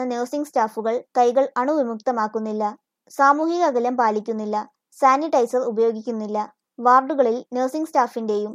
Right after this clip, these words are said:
ക്ലീനിംഗ് സ്റ്റാഫിന്റെയും എണ്ണം കുറവ്, നാലിന് ശേഷം വാർഡുകളിൽ സുരക്ഷാ ജീവനക്കാരില്ല, കൂട്ടിരിപ്പുകാർ കോവിഡ് പ്രോട്ടോകോൾ പാലിക്കുന്നില്ല, വാർഡുകളിൽ പോസിറ്റീവ് ആവുന്നവരെ കോവിഡ് വാർഡുകളിലേക്ക് മാറ്റാൻ കാലതാമസം.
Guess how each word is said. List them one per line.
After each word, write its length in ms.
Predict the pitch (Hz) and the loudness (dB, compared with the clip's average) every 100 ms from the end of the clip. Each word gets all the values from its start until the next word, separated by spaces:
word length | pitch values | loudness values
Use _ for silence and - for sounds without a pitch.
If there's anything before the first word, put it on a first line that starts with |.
| - | -6
ക്ലീനിംഗ് 420 | 269 294 320 330 | -2 -2 -2 -2
സ്റ്റാഫിന്റെയും 540 | 285 247 226 220 240 | 0 0 -4 -4 -2
എണ്ണം 260 | 233 220 240 | -4 -6 -6
കുറവ്, 320 | 233 208 208 208 - _ _ - | -4 -4 -4 -6 -10 _ _ -4
നാലിന് 440 | 262 269 330 359 | 2 4 4 0
ശേഷം 320 | 349 269 277 | -2 -2 0
വാർഡുകളിൽ 480 | 262 233 233 226 226 | 2 2 2 0 -2
സുരക്ഷാ 440 | 254 247 233 - 277 | -4 -4 -4 0 0
ജീവനക്കാരില്ല, 720 | 240 226 233 226 233 214 208 208 - _ _ - | 0 -4 -4 -2 0 0 -2 -6 -10 _ _ -6
കൂട്ടിരിപ്പുകാർ 680 | 294 294 349 311 262 233 226 - | -4 -2 -2 -4 -2 0 -2 0
കോവിഡ് 320 | 262 277 277 | 2 2 2
പ്രോട്ടോകോൾ 460 | 320 277 233 226 233 | 0 0 0 -2 0
പാലിക്കുന്നില്ല, 640 | 233 220 220 233 220 208 214 - _ _ 233 | 0 0 -4 -6 -4 -4 -4 -8 _ _ 2
വാർഡുകളിൽ 580 | 254 269 302 302 247 262 | 6 6 4 2 2 4
പോസിറ്റീവ് 540 | 254 254 269 311 302 | 2 2 -2 -2 2
ആവുന്നവരെ 500 | 240 226 220 214 220 - | 2 0 -4 -2 -4 -6
കോവിഡ് 340 | - 262 285 285 | 0 4 4 6
വാർഡുകളിലേക്ക് 640 | 269 233 226 220 220 214 | 4 4 0 0 -2 -4
മാറ്റാൻ 320 | 226 214 220 233 | -4 -4 -4 -4
കാലതാമസം. 720 | 220 220 226 214 202 214 208 | 0 0 0 -4 -4 -10 -12